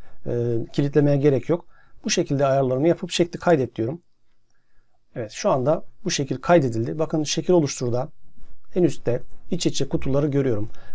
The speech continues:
Bu şekli ne zaman kullanmak istersem, herhangi bir zamanda başka bir proje yaparken mesela bunu buradan alıp buraya getirmem yeterli olacak. Tekrar tekrar aynı şekli hazırlamama gerek kalmayacak. Bu videomuzda bir nesneye sık kullanılanlara nasıl ekleyeceğimizi ve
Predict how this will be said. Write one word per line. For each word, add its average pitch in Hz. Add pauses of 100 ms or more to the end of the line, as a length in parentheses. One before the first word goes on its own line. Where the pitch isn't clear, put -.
(100)
Bu 196
şekli 185
ne 190
zaman 190
kullanmak 156
istersem, 175 (240)
herhangi 160
bir 147
zamanda 120
başka 139
bir 147
proje 143
yaparken 135
mesela 123 (320)
bunu 165
buradan 151
alıp 143
buraya 147
getirmem 131 (160)
yeterli 131
olacak. 127 (340)
Tekrar -
tekrar -
aynı 156
şekli -
hazırlamama 127 (380)
gerek 147
kalmayacak. 123 (260)
Bu 190
videomuzda 165 (200)
bir 156
nesneye 156
sık -
kullanılanlara 135
nasıl 151
ekleyeceğimizi 143
ve 160